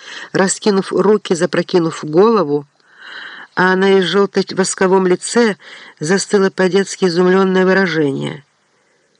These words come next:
В комнате все было перевернуто вверх дном, ящики письменного стола были выдвинуты и выпотрошены, повсюду валялись старинные документы,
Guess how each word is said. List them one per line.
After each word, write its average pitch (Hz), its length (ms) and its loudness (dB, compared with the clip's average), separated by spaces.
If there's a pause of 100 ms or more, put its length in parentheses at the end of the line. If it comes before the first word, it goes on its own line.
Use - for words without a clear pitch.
(220)
В - 140 -20
комнате 190 520 0
все 190 300 0
было 175 220 2
перевернуто 175 720 0
вверх 160 380 0
дном, 180 540 0 (460)
ящики 185 460 0
письменного 180 580 0
стола 185 380 0
были 170 240 0
выдвинуты 165 720 0 (340)
и 170 160 2
выпотрошены, 196 960 0 (320)
повсюду 190 400 0
валялись 185 420 0
старинные 170 480 0
документы, 180 880 0